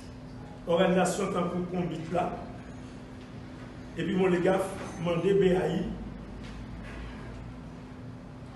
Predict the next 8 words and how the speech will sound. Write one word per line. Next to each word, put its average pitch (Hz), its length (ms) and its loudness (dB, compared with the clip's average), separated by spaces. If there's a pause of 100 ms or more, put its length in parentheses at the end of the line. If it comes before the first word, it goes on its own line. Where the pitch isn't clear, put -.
(720)
pour 180 100 -2
B 170 120 6
A 180 200 10
I 180 200 2
accompagner 175 760 2 (1000)
dans 156 80 0
le 151 60 0
tribunal, 226 720 4